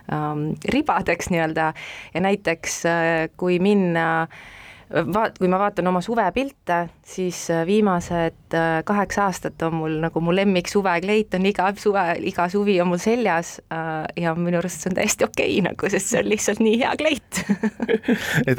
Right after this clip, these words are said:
Speaker 2: et sina ei ole viis aastat poes käinud riideid ostmas?
Speaker 1: Ei, ma ikkagi olen pidanud ostma endale uusi asju, kõik selles suhtes, et kui mõe-, mõelda seda, kuidas, äh,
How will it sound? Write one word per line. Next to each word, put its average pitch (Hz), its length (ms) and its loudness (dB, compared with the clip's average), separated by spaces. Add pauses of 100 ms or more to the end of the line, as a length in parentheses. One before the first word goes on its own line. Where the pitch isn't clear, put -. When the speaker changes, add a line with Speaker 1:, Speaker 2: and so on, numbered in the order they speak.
Speaker 2:
et 123 100 0
sina 190 260 2
ei 127 80 4
ole 131 140 2
viis 147 200 0
aastat 120 220 -4
poes 135 220 0
käinud 117 220 2
riideid 117 260 0
ostmas? 113 300 -4 (160)
Speaker 1:
Ei, 202 160 4
ma 190 140 2
ikkagi 190 340 0
olen 185 320 0
pidanud 175 400 0
ostma 165 320 -4
endale 147 300 -2
uusi 175 280 2
asju, 151 300 -2
kõik 160 340 -4
selles 160 380 0
suhtes, 151 240 -2
et - 80 -12
kui 156 140 2
mõe-, 185 280 2
mõelda 170 320 0
seda, 175 360 2 (760)
kuidas, 156 640 0
äh, 151 880 -2